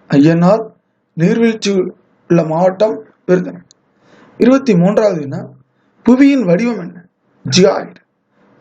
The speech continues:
புவியோட வடிவம் ஜியாய்டுன்னு சொல்லுவாங்க. இருபத்தி நாலாவது வினா, அச்சக்கோடுகளின் மொத்த எண்ணிக்கை யாது?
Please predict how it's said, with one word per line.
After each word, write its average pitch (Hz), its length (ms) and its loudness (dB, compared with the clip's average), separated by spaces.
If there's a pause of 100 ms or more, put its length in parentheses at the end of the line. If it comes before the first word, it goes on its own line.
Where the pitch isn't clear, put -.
(100)
புவியோட 156 440 2
வடிவம் 170 520 0 (520)
ஜியாய்டுன்னு 175 560 0
சொல்லுவாங்க. - 380 -20 (680)
இருபத்தி 262 360 2
நாலாவது 202 360 -2
வினா, 170 280 -8 (640)
அச்சக்கோடுகளின் 233 760 -4
மொத்த 196 380 0
எண்ணிக்கை 208 680 -10
யாது? 175 400 -6